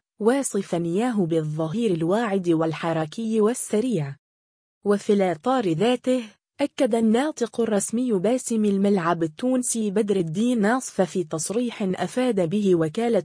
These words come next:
تونس إفريقيا للإنباء اليوم الاثنين إن فريق باردو سينتفع بمبلغ مائة وخمسة وثلاثون ألف يورو من قيمة الصفقة،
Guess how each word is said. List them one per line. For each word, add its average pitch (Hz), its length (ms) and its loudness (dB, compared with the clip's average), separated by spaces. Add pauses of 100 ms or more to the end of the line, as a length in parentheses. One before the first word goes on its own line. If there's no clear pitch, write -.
تونس 220 380 -2
إفريقيا 190 640 -2
للإنباء 165 640 0
اليوم 202 380 2
الاثنين 190 720 -2
إن 185 200 0
فريق 170 500 -2
باردو 185 580 2
سينتفع 170 840 -2
بمبلغ 175 640 0
مائة 185 440 -2
وخمسة 185 600 -2
وثلاثون 170 840 -2
ألف 208 360 -4
يورو 196 420 2
من 160 180 -2
قيمة 208 480 -4
الصفقة، 220 640 -6